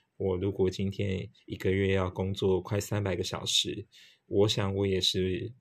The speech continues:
会觉得工作就已经够累了，我为什么还要努力呢？我就得过且过吧，能够撑一天算一天吧。那说不定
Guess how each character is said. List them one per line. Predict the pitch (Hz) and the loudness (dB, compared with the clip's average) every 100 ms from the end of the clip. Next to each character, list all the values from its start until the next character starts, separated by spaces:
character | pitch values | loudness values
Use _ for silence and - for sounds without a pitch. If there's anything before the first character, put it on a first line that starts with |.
| _ - | _ 2
会 | 104 | 2
觉 | - 92 | 4 2
得 | 92 92 | 4 0
工 | 92 98 | 2 -2
作 | 98 101 90 | 2 2 2
就 | 95 | 2
已 | 90 | -2
经 | 95 90 | -4 -2
够 | 101 92 | -2 0
累 | 95 | 0
了， | 73 - | 0 0
我 | 78 69 - - - | -2 -2 -6 -14 -4
为 | 104 | -2
什 | - 87 | -2 -4
么 | |
还 | 90 92 | -4 -2
要 | 92 | -2
努 | 92 85 67 | -4 -8 -4
力 | 90 71 | -4 -4
呢？ | - 62 | -8 -8
我 | 65 | -2
就 | 95 92 | 0 0
得 | 90 92 | 0 -2
过 | 92 98 | 0 -2
且 | - 98 | -2 -4
过 | 98 80 | -4 -4
吧， | 60 123 - - _ - | -6 -10 -18 -20 _ -8
能 | 92 | -6
够 | 90 101 | 0 0
撑 | - 98 | 0 -2
一 | 95 | -2
天 | 98 92 | -2 -4
算 | 95 92 | -2 -4
一 | 90 | -4
天 | - - | -6 -8
吧。 | - - - _ _ _ - | -8 -10 -14 _ _ _ -6
那 | 98 | -4
说 | - 98 | 2 2
不 | |
定 | 95 98 90 | 2 0 -2